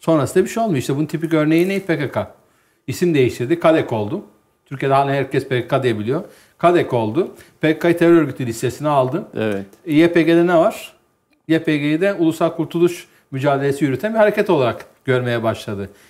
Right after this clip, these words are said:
Speaker 1: E şimdi Türkiye ne diyor? Y P G de benim için terör örgütü diyor. P K K da terör örgütü. Şimdi Batı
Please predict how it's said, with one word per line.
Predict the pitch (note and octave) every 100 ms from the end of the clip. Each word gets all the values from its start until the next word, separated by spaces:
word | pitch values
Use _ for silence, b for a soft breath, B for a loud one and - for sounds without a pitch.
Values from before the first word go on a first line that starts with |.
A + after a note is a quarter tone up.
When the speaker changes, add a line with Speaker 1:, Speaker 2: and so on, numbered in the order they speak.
| b
Speaker 1:
E | B2+
şimdi | D#3
Türkiye | - G#3 F#3+
ne | C#3 A#2+
diyor? | D3+ G#3+ - b b
Y | D3+ D#3
P | F3+
G | F#3
de | C#3
benim | B2+
için | A#2 B2
terör | A2+ B2+ A#2+
örgütü | A2 G#2+ A#2
diyor. | G#3
P | G#3 F#3+
K |
K | G3+ F#3
da | -
terör | A#2+ A2+
örgütü. | G2 -
Şimdi | - D3
Batı | D3 D#3 E4+ E4